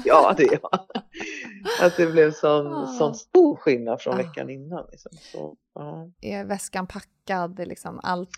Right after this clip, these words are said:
Speaker 2: in i
Speaker 1: Nej, det är den faktiskt inte.
Speaker 2: Nej.
Speaker 1: Jag ska upp till vinden däremot och hämta ner lite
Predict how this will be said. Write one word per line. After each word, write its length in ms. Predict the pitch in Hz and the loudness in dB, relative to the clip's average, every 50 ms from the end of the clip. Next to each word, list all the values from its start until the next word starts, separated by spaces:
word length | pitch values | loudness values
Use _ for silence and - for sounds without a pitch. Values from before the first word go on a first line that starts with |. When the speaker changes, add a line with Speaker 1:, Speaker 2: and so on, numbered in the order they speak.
| - - 220 - _ | -18 -18 -20 -18 _
Speaker 2:
in 180 | - 190 190 185 | -10 -8 -6 -4
i 100 | 165 170 | -2 0
Speaker 1:
Nej, 640 | 175 196 196 196 202 208 214 226 240 240 - - - | 2 2 4 2 2 2 0 -2 -2 -4 -6 -8 -10
det 300 | - 160 - 214 202 202 | -12 -4 -2 0 2 2
är 60 | 226 220 | 2 2
den 160 | 220 202 175 | 0 -2 -2
faktiskt 380 | - 180 156 - - - - | -4 -6 -6 -6 -10 -12 -6
inte. 120 | - 196 196 | -4 -4 -2
Speaker 2:
Nej. 260 | 185 175 - - - | -2 -2 -2 -2 0
Speaker 1:
Jag 160 | - 170 170 | 0 0 0
ska 260 | - - 190 185 175 | -2 -2 2 2 2
upp 240 | 170 - 202 196 - | 4 2 0 -2 -2
till 100 | - 175 | -4 -4
vinden 320 | 156 156 151 143 139 131 127 | -4 -4 -6 -8 -8 -8 -6
däremot 400 | 127 127 131 131 131 127 - 139 | -6 -8 -6 -6 -10 -10 -6 -6
och 80 | 135 | -6
hämta 280 | 139 135 131 127 - 135 | -6 -6 -8 -6 -6 -6
ner 220 | 139 143 135 131 | -6 -4 -6 -4
lite 420 | 131 127 127 _ - 127 123 123 | -4 -6 -6 _ -2 -2 -2 -2